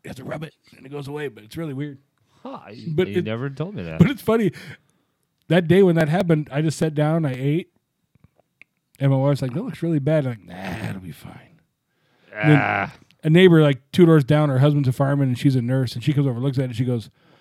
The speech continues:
Speaker 1: "What the hell is wrong with you? Get your ass to the hospital right now. That is serious." <laughs> I'm like, "No, it's not." She's like,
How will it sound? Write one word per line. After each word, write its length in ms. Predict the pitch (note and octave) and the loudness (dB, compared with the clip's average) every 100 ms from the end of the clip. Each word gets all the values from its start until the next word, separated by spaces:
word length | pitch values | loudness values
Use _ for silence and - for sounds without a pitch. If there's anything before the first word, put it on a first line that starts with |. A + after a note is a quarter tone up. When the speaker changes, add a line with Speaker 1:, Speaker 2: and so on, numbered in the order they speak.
| _ _ | _ _
Speaker 1:
"What 340 | B2 E3 A#3+ | -2 -2 0
the 200 | - D#3 | 0 0
hell 340 | E3 - F#3 A3+ | 0 -2 2 4
is 100 | D#3+ | 2
wrong 300 | C#3 D#3+ E3+ | 4 4 4
with 140 | C#3+ | 2
you? 80 | A#2 | 0
Get 300 | A2 F#3+ A3 | -2 0 0
your 120 | D4+ | -2
ass 220 | E3+ E3 - | -2 -2 0
to 100 | E3 | -2
the 120 | B2 | -2
hospital 480 | B2+ C#3 - C#3+ A#2+ | 0 0 2 0 0
right 360 | B2 E3 G#3+ | 2 2 2
now. 320 | C#3+ C#3+ C#3+ | -4 -2 -4
That 200 | G#2+ D3+ | -2 -2
is 120 | C4 F3 | 0 -4
serious." 680 | - F#3 F#3 D#3+ E3 - | 0 2 2 -4 -10 -12
<laughs> 40 | A#3+ | -8
I'm 60 | A3+ | -4
like, 180 | B3+ | -4
"No, 200 | D#4 F4 | -4 0
it's 180 | B3 - | 0 -2
not." 220 | G#3+ B3+ | -4 -4
She's 80 | D3+ | -4
like, 140 | D3+ | -10